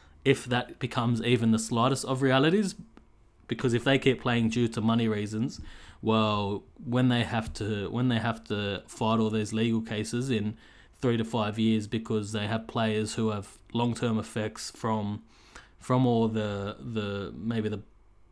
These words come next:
the long-term effects of a coronavirus that it may have on the respiratory system of these players who are obviously fairly respiratory-, respiratory-, I don't even know if that's a word, but I've just created one, um, aff-,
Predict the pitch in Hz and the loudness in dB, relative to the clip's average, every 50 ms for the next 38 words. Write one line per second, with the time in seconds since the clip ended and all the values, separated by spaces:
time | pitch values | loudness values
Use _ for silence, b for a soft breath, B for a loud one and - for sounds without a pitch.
0 | - - - - - 127 117 117 113 110 104 104 101 104 98 - 117 113 113 113 | -20 -20 -20 -14 -8 -4 -2 0 2 2 2 0 0 -2 -2 0 0 0 0 0
1 | - 113 107 101 - 120 110 110 - 120 110 110 110 110 - - 110 101 104 110 | -2 -2 -4 -2 -2 -4 -4 -2 -2 -2 -2 -2 -2 -4 -4 -4 -4 -2 -2 -2
2 | 107 107 104 104 104 101 101 101 - - 117 107 110 95 110 117 120 113 110 117 | -2 -2 -2 -2 -2 -4 -4 -6 -6 -6 -4 -4 -2 0 0 0 0 0 0 0
3 | 113 113 113 110 110 107 107 101 - - - - - - 107 107 107 104 - 113 | -2 0 0 0 0 0 -2 -4 -8 -10 -10 -8 -6 -4 -4 -4 -4 -4 -4 -6
4 | 107 - - 113 110 107 104 110 107 110 110 - - 110 110 110 110 107 113 - | -6 -4 -2 -2 -2 -2 -2 -4 -4 -4 -4 -4 -4 -2 -2 -2 -2 -4 -4 -4
5 | 120 110 104 104 107 - - B B B B B B B 135 139 135 127 - 135 | -4 -2 -2 -4 -6 -8 -10 B B B B B B B 4 4 4 4 2 2
6 | 117 107 - - 127 123 127 131 123 120 113 110 117 117 - - - 107 - - | 0 0 0 0 2 4 4 4 4 4 2 2 0 0 -2 -4 -6 -6 -4 0
7 | 113 110 113 113 110 110 107 107 104 104 107 110 - - _ - - - - - | 0 2 4 4 2 2 0 -2 -2 -4 -6 -8 -10 -14 _ -18 -16 -14 -14 -14
8 | - _ - 120 131 127 - - 110 - - 120 120 127 131 123 120 110 104 101 | -14 _ -4 -2 -2 -2 -2 -4 -6 -4 -2 0 2 2 2 2 2 0 0 -2
9 | 104 107 139 - - B B B B B B B B 104 113 123 117 110 110 110 | -2 -4 -4 -6 -8 B B B B B B B B -2 0 2 2 2 2 2
10 | 110 110 110 101 101 - 110 101 - 104 95 98 110 110 110 110 110 110 104 104 | 2 2 2 0 -2 -4 -6 -6 -4 -4 -4 -2 0 0 0 -2 -2 -4 -4 -4
11 | 104 113 110 107 - - 113 110 113 113 113 110 107 95 98 113 160 175 - B | -4 -6 -8 -8 -8 -6 -4 -4 -2 -2 -2 -4 -4 -4 -4 -4 -4 -4 -6 B
12 | B B B B B B B - 95 95 98 95 95 95 95 92 95 95 104 110 | B B B B B B B -10 -8 -6 -6 -6 -6 -6 -8 -8 -8 -8 -10 -12
13 | - - - - - - - - - - | -14 -18 -20 -12 -8 -8 -8 -8 -10 -16